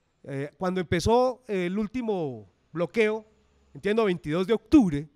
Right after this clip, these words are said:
nos reunimos, eh, profesores y estudiantes de la licenciatura, y a mí personalmente, eh, como lo dijo una joven en la asamblea, una de las cosas que sí me parece que hay que meditar,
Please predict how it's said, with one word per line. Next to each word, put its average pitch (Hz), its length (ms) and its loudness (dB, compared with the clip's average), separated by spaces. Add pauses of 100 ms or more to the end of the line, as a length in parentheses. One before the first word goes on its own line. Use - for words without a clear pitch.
(680)
nos 175 180 2
reunimos, 220 600 0 (400)
eh, 131 140 -10
profesores 190 680 2
y 208 60 0
estudiantes 175 600 0
de 185 100 0
la 160 100 0
licenciatura, 156 880 -8 (960)
y 196 320 -2
a 170 120 -4
mí 240 100 4
personalmente, 220 880 0 (220)
eh, 143 260 -10
como 151 240 -4
lo 147 140 0
dijo 180 240 0
una 220 260 0
joven 208 500 4 (520)
en 139 580 -8
la 156 220 0
asamblea, 180 600 -2 (640)
una 208 160 0
de - 20 4
las 226 160 2
cosas 220 160 2
que 196 100 -2
sí 180 100 2
me 208 60 0
parece 185 280 2
que 220 80 -6
hay 208 60 -4
que 226 140 -8
meditar, 202 640 -6